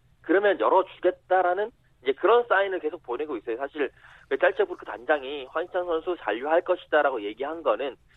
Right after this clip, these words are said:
그 이면에는 잔류를 할 것 같은데 돈 많이 가지고 오면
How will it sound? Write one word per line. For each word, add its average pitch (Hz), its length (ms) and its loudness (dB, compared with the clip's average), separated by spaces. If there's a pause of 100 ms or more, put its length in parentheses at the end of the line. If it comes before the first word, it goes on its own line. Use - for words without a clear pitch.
그 - 120 0
이면에는 151 580 -2 (540)
잔류를 226 580 4
할 233 180 4
것 240 140 2
같은데 208 600 2 (400)
돈 240 200 2
많이 165 240 2
가지고 190 460 -6
오면 220 260 0